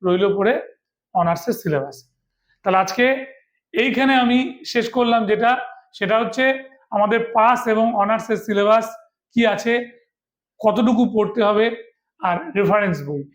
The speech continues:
চেষ্টা করবে একটু টেক্সট বই ভালো করে পড়ার। যেমন সুনীল চট্টোপাধ্যায়ের টেক্সট বই ভীষণই ভালো, কষ্ট করে হলেও একটু পড়তে পারো। দিলীপ কুমার গঙ্গোপাধ্যায় বেশ ভালো,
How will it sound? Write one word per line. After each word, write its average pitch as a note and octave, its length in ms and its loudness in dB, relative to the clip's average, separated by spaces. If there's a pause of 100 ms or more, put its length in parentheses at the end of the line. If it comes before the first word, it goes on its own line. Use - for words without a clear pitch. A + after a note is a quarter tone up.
(280)
চেষ্টা A#3 340 0
করবে A#3+ 260 0
একটু B3 180 -6
টেক্সট A#3+ 420 -4
বই B3 140 2
ভালো G3 280 0
করে G#3+ 180 0
পড়ার। F3 340 0 (540)
যেমন A3 220 0
সুনীল A3+ 300 0
চট্টোপাধ্যায়ের A3+ 640 0
টেক্সট G#3+ 260 -2
বই G#3+ 80 4
ভীষণই G3+ 420 0
ভালো, C#3+ 340 -2 (300)
কষ্ট G3+ 260 -2
করে G#3+ 220 2
হলেও G#3+ 200 4
একটু G#3+ 260 -4
পড়তে G3 240 -4
পারো। G3+ 200 2 (460)
দিলীপ G#3+ 280 2
কুমার A#3 220 2
গঙ্গোপাধ্যায় A3 600 0
বেশ F#3+ 360 0
ভালো, C#3+ 220 -4